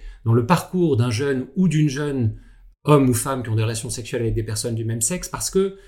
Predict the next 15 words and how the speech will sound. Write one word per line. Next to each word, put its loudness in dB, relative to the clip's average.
cette 0
sexualité, -2
elle 2
est 4
inconnue, 2
c'est-à-dire -4
elle -2
n'est -2
pas -4
a -8
priori, -2
euh, 2
montrée, 2
vue, 2
attestée 0